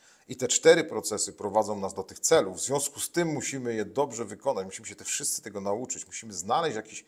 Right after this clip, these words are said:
dobry sposób pracy”. I to jest kolejna ważna rzecz,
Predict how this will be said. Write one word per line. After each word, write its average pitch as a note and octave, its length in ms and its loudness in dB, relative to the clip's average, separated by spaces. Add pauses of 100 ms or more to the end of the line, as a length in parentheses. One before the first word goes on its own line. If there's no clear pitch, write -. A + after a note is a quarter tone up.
(380)
dobry E3+ 340 8
sposób - 440 -4
pracy”. - 400 0 (760)
I G#2 80 -18
to D3+ 140 4
jest E3+ 220 2
kolejna C#3+ 640 2
ważna G#2+ 460 0
rzecz, - 400 -16